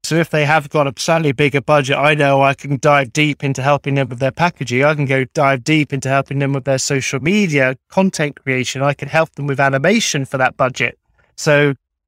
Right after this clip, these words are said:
they might think, "Well, maybe I'll just get a logo for that," but then they realize they can get all of this for that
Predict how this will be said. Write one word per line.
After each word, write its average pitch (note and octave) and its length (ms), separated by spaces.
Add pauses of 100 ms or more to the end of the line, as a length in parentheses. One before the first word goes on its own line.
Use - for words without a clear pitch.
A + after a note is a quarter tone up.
(120)
they D#3+ 160
might E3+ 360 (220)
think, D#3 180
"Well, D3 180
maybe D3 340
I'll C#3+ 120
just - 220
get C#3+ 180
a C#3+ 40
logo D#3 380
for - 140
that," C3+ 180
but D3 80
then D#3+ 140
they D3 120
realize D#3+ 400
they D#3+ 140
can E3 100
get E3+ 160
all F3+ 200
of D#3 80
this C#4+ 260
for D3 100
that B2+ 200